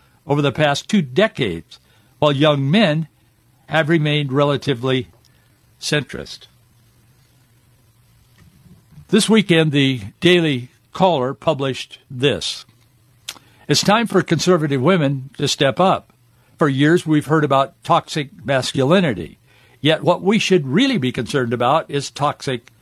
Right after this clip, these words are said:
femininity. As a result of this year's midterm election poured in," Daily Caller says. One thing, by the way, Daily Caller, if you're not familiar with it, it's a conservative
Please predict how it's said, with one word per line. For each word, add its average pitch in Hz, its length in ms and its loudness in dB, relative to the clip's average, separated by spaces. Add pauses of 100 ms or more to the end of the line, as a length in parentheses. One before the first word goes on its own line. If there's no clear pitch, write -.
femininity. 98 840 -2 (720)
As 160 180 2
a 180 60 6
result 247 320 4
of 185 100 -2
this 185 220 0
year's 185 160 2
midterm 170 400 -2
election 147 460 -2
poured 139 320 0
in," 131 320 -4 (600)
Daily 139 240 0
Caller 113 400 -4
says. 131 400 -4 (420)
One 180 260 0
thing, 131 260 0
by 151 140 2
the 147 120 2
way, 143 100 -4
Daily 156 340 2
Caller, 147 400 2
if 127 140 -4
you're 127 140 -8
not 143 240 -2
familiar 135 320 2
with 123 120 2
it, 131 120 0
it's - 160 -8
a 143 40 -10
conservative 127 680 0